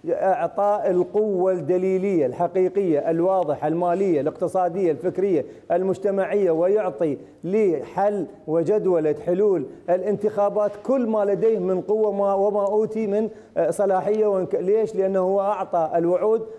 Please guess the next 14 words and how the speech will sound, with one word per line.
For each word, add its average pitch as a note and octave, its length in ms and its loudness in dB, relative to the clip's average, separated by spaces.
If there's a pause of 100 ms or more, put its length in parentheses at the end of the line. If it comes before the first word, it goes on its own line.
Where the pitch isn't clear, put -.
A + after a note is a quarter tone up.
(120)
وائتلاف F3+ 840 0
النصر G#3 400 0
يقول F#3 360 2
بدوره G3 540 2 (340)
من D#3+ 120 -2
خلال F#3 460 0
الرؤية F3 380 2
التي F3 300 0
بحث E3 320 -2
عنها D#3 400 0
الدكتور D#3+ 360 -2
حيدر D#3+ 200 0
العبادي، F3 480 0
ي-، G#3 60 -4